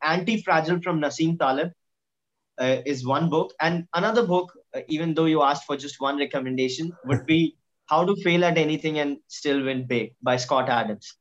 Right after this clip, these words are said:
So I'm a huge Scott Adams admirer. I really,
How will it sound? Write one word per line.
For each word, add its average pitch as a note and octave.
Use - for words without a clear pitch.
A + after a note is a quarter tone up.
So C#3
I'm C#3+
a D3+
huge F#3
Scott D#3+
Adams D#3+
admirer. C3+
I B2+
really, C#3+